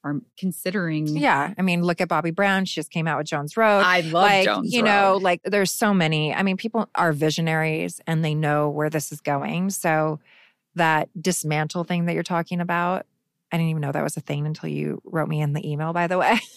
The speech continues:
Speaker 1: Oh, Harper's Bazaar released an article. You know, they cite a couple people who have done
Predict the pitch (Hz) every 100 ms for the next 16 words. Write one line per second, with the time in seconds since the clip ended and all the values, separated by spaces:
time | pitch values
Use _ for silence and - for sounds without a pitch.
0 | 719 - 220 220 240 254 302 233 202 185
1 | 196 202 196 196 190 180 180 175 170 170
2 | 170 175 175 - 202 214 - _ _ _
3 | _ _ 196 - 277 277 226 220 190 185
4 | 185 175 170 175 165 180 175 175 - 87